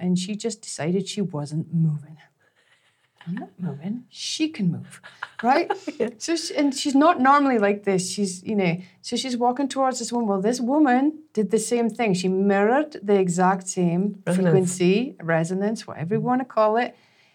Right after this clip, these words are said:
Speaker 1: And she dug in and, "Oh, I'm not moving either." You know, so this made my friend decide that, Well, "Screw you, I'm gonna stick in even harder."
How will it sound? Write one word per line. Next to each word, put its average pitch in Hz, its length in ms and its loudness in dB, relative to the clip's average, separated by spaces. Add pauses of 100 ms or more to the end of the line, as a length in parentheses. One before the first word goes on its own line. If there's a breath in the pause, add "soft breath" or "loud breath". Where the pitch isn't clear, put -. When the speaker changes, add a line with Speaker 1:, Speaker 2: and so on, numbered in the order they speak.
(180 soft breath)
Speaker 1:
And 220 160 0
she 415 360 -2
dug 185 260 4
in 156 260 2
and, 165 180 -4
"Oh, 180 80 -6 (280)
I'm 254 200 -4
not 294 240 -8
moving 320 280 0
either." 370 360 2
You 190 140 0
know, 190 100 -4
so 180 280 -2
this 240 260 0
made 208 360 -2 (160)
my 185 160 0
friend 180 540 -6 (280)
decide 190 400 -2
that, 180 240 -6
Well, 160 400 -12 (800)
"Screw - 360 -6
you, 254 520 4 (120)
I'm 247 240 6
gonna 208 220 4
stick 208 320 -6
in 240 120 0
even 277 220 2
harder." 339 520 4